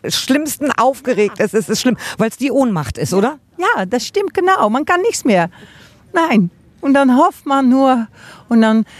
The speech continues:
Speaker 2: laufe ich ein bisschen hin und wieder und dann denke ich, „Ah, bitte.“
Speaker 1: Haben Sie denn jetzt noch weitere Schüler hier am Start?
Speaker 2: Nee, nee, nee, nee, nicht hier in Warndorf. Nee.
Speaker 1: Und jetzt, wie geht das Wochenende weiter? Gut, sie kann noch mal ins kleine Finale gehen und dann?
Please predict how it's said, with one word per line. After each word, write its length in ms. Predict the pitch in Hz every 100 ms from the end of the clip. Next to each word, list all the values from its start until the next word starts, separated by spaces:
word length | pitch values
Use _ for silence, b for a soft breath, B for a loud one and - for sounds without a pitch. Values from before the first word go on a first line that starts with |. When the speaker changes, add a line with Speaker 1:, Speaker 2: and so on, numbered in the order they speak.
| B B
Speaker 2:
laufe 320 | 220 226 233 247
ich 80 |
ein 80 | 202
bisschen 260 | 220 - 208
hin 180 | 202 214
und 320 | 196 - 185
wieder 400 | 208 226 220 220
und 380 | 208 208 - - b b
dann 320 | 202 196 180
denke 240 | 165 190 190
ich, 160 | 185
„Ah, 400 | 220 226 226 190
bitte.“ 300 | 180 214 185 - b b b b b b b
Speaker 1:
Haben 100 | 196
Sie 100 | 208
denn 100 | 202
jetzt 100 | 208
noch 140 | 202 165
weitere 260 | 190 196
Schüler 260 | 160 175 165
hier 200 | 156 170
am 80 | 160
Start? 340 | - 190 247 _
Speaker 2:
Nee, 240 | 190 180 151
nee, 140 | 170
nee, 160 | 156 143
nee, 160 | 147
nicht 240 | 160 190 -
hier 160 | 185
in 100 | 160
Warndorf. 420 | 143 156 156 120 - -
Nee. 180 | 220 - _ -
Speaker 1:
Und 140 | 202
jetzt, 300 | 175 214 -
wie 60 | 202
geht 140 | 196
das 120 | 185
Wochenende 380 | 175 185 160 170
weiter? 280 | 156 175 214
Gut, 160 | 180
sie 100 | 175
kann 160 | 170 180
noch 80 | 196
mal 140 | 190
ins 160 | 165 -
kleine 300 | 175 165 180
Finale 500 | 185 165 143 170 226
gehen 200 | 233 269
und 120 | 196
dann? 260 | 180 247